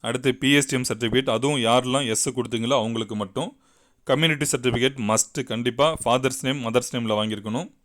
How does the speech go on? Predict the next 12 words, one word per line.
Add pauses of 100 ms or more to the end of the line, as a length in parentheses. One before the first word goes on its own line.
(600)
டிசபிலி-, (160)
டிசபிலிட்டி
சர்டிஃபிகேட்,
அதுவும் (680)
யாரெல்லாம்
எஸ்
கொடுத்து
அதற்கான
விவரங்கள்
கொடுத்தீங்களோ
அவங்க
மட்டும்.